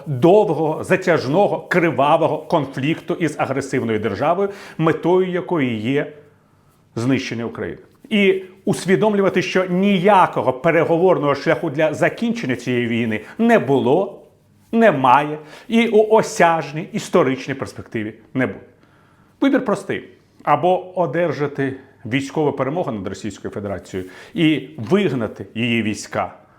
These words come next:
з власної території, або програти Росії і закрити сторінку української державності, всі землі якої стануть територією агресивної Росії. А вцілілі громадяни будуть використовувати росіянами у нових агресивних війнах на пострадянському просторі.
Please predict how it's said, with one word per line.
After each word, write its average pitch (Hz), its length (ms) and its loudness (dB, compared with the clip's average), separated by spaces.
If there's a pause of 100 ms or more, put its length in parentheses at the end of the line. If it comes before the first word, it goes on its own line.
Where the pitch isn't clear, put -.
(120)
з 123 80 -10
власної 135 420 0
території, 233 360 0 (240)
або 262 260 4
програти 202 680 4
Росії 185 520 -2 (160)
і 240 320 0
закрити 185 720 2
сторінку 165 680 2
української 143 640 0
державності, 135 760 -2 (380)
всі 180 240 2
землі 165 340 2
якої 139 320 0
стануть 139 560 0 (120)
територією 139 540 2
агресивної 113 520 -2
Росії. 98 400 -8 (200)
А 160 260 6 (720)
вцілілі 165 440 2
громадяни 151 540 2
будуть 151 240 -4
використовувати 127 640 0
росіянами 135 520 -2
у 147 100 -6
нових 120 340 -4
агресивних 110 600 -6
війнах 117 280 -6
на 104 60 -6
пострадянському 95 800 -8
просторі. - 440 -16